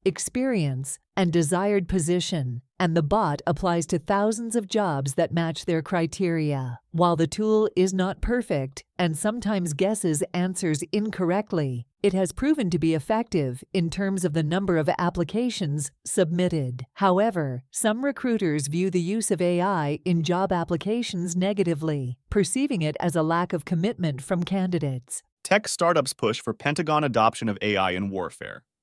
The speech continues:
Speaker 1: Shield A I, along with other startups like Anduril Industries, Autonodyne, Epici, and Merlin Labs,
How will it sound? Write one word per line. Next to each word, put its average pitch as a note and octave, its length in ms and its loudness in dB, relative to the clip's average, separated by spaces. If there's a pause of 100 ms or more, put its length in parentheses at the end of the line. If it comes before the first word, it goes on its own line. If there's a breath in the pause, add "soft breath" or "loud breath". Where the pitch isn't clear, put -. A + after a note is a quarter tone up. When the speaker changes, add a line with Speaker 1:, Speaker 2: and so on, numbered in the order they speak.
(640)
Speaker 1:
Shield C4 520 2 (140)
A G3+ 180 6
I, D3+ 440 0 (120)
along F3 320 6
with E3+ 160 4
other G#3 280 4
startups F#3+ 600 0
like D#3+ 380 4
Anduril F#3 540 4
Industries, E3 840 0 (140)
Autonodyne, E3+ 960 2 (120)
Epici, D#3 680 2 (120)
and E3+ 200 4
Merlin G3 360 4
Labs, D3+ 600 0